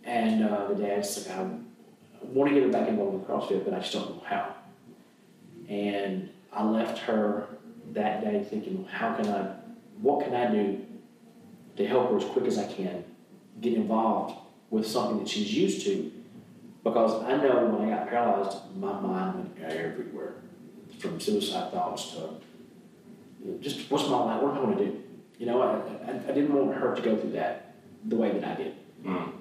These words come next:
Speaker 1: She could do it in her own time, but I wanted her to have something she was used to, to help as quick as it could, because I've learned if you can get involved with something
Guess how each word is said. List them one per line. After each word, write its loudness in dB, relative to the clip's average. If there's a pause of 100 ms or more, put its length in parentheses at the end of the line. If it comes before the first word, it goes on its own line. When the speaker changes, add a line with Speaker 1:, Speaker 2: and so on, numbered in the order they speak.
(160)
Speaker 1:
She 4
could 4
do 10
it 6
in 2
her 2
own 4
time, 4
but 4
I 4
wanted 2
her 4
to -2
have 0
something -2
she 2
was 0
used 0
to, 0 (720)
to 0
help 0
as -6
quick 4
as 0
it -4
could, 4
because -2
I've 0
learned 0 (840)
if 4
you 2
can 2
get 4
involved 6
with 2
something -4